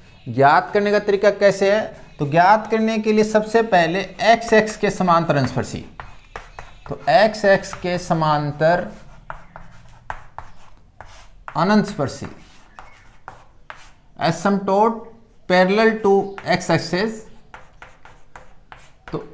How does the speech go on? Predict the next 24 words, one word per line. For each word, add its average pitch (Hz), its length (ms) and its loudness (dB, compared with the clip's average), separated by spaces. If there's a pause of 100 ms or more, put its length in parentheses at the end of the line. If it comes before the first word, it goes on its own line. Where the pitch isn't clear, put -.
इसको 214 380 -2
ज्ञात 220 320 4
करने 214 200 0
के 214 120 2
लिए 202 120 4
क्या 196 200 4
करेंगे 160 300 0
हम? 180 220 2 (760)
एक्स 220 460 2
की 226 340 -2 (380)
उच्चतम 220 580 2
घात 156 380 6
का 156 100 4
गुणांक, 127 460 0 (640)
एक्स 175 380 2
की 196 480 -6 (800)
उच्चतम 214 520 0
घात 147 520 4
का 160 160 6
गुणांक 147 760 0 (4000)
शून्य 247 320 6
के 214 80 4
बराबर 165 280 4
करेंगे। 151 440 0